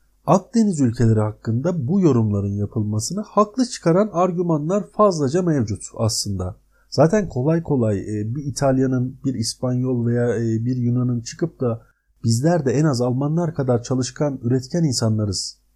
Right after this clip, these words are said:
dediğini duymadık. Yapmıyorlar zaten bunu. Diğer yandan baktığımızda İskandinav ülkelerinin bir istikrar abidesi olduğunu da görüyoruz.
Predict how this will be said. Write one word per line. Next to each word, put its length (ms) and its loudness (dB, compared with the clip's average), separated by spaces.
dediğini 340 2
duymadık. 480 2
Yapmıyorlar 520 0
zaten 480 -6
bunu. 240 -10
Diğer 240 4
yandan 480 2
baktığımızda 960 -4
İskandinav 640 0
ülkelerinin 760 0
bir 180 -4
istikrar 600 -2
abidesi 540 -2
olduğunu 380 -2
da 60 -4
görüyoruz. 760 -8